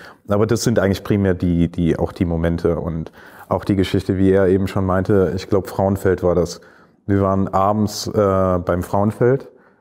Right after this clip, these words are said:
dann gehst du in den Bus, trinkst ein, zwei, äh, kurze, legst dich hin, wachst auf, bist auf einmal am Ostbahnhof. Und dann bin ich kurz nach Hause, hab geduscht, hab die Familie eingepackt, dann sind wir zu, zu ihm gefahren, haben gegrillt. Und vierundzwanzig Stunden später steht er mit seinem Dyson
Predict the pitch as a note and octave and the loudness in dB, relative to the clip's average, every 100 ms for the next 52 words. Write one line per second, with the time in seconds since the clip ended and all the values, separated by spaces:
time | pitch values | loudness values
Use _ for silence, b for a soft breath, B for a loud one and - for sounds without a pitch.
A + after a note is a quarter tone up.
0 | b _ - G2+ G2+ - G2+ G2 C3 C#3 | b _ -4 0 0 2 0 2 0 0
1 | - - A#2 G#2+ - G2+ - G#2+ G2+ G2+ | -8 -6 -4 -2 -2 -4 -2 0 2 2
2 | G2+ G2 G2+ G2 - B2+ - B2 A2 G2+ | 2 2 0 0 0 0 2 2 4 2
3 | - G#2 A2+ B2+ A2 F#2 - G2+ B2+ - | 0 -2 0 -2 -2 -2 0 0 0 -6
4 | - - - F#2+ G#2 G2+ G2+ - - G2 | -14 -8 -4 -2 0 -2 -2 -2 -2 -2
5 | F2 D#3+ - b b b b b _ - | -2 -6 -10 b b b b b _ -4
6 | A2+ G#2+ G#2 G#2 G2+ G2+ G#2+ - A2+ - | 0 2 2 2 2 0 -2 -2 -2 0
7 | G#2 A2 C3 B2+ G2+ A2+ A2+ B2+ - G#2+ | 0 2 2 2 0 -2 2 2 0 -2
8 | G#2 A2 G#2+ A#2+ A#2 A2+ G#2+ A2 G#2+ G2+ | -2 0 2 2 2 2 0 -2 0 0
9 | G2+ A2 G2+ - G2+ G2+ G2 - B2 D#3 | 0 0 0 0 2 2 0 0 2 2
10 | C#3+ C3 A#2+ G#2+ G#2+ A2 G#2+ D#3 F#3+ B | 2 0 0 0 0 2 2 2 0 B
11 | B B B B _ - A2 - B2 A#2+ | B B B B _ -6 -4 0 0 2
12 | A#2+ - A#2 A2 - A2 B2+ B2 A#2+ - | 0 0 -2 -2 0 0 2 2 0 -2
13 | A2+ A#2+ A2+ G#2+ A2 G#2+ G#2+ G#2+ G2+ A#2 | 0 2 2 0 0 0 0 0 0 0
14 | - B2+ C3+ | 0 0 0